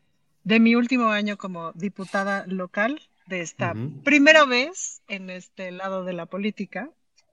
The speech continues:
Speaker 1: Y empezó en paz.
Speaker 2: Noten que dijo primera vez, lo
Speaker 1: Sí.
Speaker 2: cual no quiere decir primera y última, sino
Speaker 1: No,
Speaker 2: como
Speaker 1: no.
Speaker 2: en el, como en el fútbol, fútbol americano, primera y diez.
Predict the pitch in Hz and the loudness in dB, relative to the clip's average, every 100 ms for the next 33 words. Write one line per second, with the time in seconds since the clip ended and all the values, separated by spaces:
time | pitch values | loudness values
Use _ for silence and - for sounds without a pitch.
0 | _ _ _ _ _ _ _ _ - 247 | _ _ _ _ _ _ _ _ 4 6
1 | 269 302 330 - 139 175 - 269 262 254 | 6 4 6 6 8 8 8 6 4 6
2 | 151 170 170 214 214 120 107 120 160 175 | 4 4 4 4 4 0 0 0 0 2
3 | 226 226 160 - - _ _ - 127 - | 4 4 2 -4 -10 _ _ -4 -2 0
4 | 127 160 160 156 127 156 151 131 139 156 | -2 -2 0 -2 0 -4 -2 -2 0 0
5 | 156 185 196 - 131 123 113 131 120 117 | 0 0 -2 -4 -8 -8 -10 -10 -10 -2
6 | 247 254 226 202 143 135 139 139 139 131 | 4 8 8 6 2 2 4 4 2 0
7 | - - 135 131 127 156 156 156 160 160 | -8 -6 0 0 0 -2 -2 -2 -2 -4
8 | 165 160 160 151 131 135 196 151 131 _ | -8 -4 -2 -2 -4 -2 -2 -2 -6 _
9 | _ 113 117 135 175 151 135 - - | _ -6 -4 -4 -4 -4 -6 -6 -14